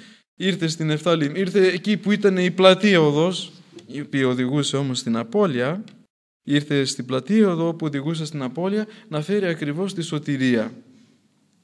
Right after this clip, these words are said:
Να φέρει ακριβώς το φως, να φέρει ακριβώς την οδό της σωτηρίας, δηλαδή να γίνει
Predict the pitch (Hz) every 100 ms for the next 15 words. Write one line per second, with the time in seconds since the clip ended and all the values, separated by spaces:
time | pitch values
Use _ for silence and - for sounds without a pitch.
0 | _ _ _ 123 135 147 143 143 127 135
1 | 127 110 - 196 208 - - - _ _
2 | _ _ _ _ 139 190 214 170 156 151
3 | 208 214 175 151 151 185 170 151 139 139
4 | 180 226 180 180 208 185 175 202